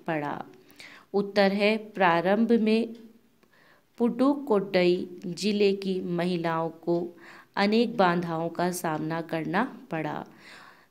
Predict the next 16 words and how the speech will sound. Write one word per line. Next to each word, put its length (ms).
जो 520
<clears throat> 360
पुडुकोई 460
इलाका 480
था 160
वहाँ 320
की 160
महिलाओं 440
को 200
बहुत 300
सारी 260
समस्याओं 600
का 160
सामना 400
करना 320
पड़ा, 300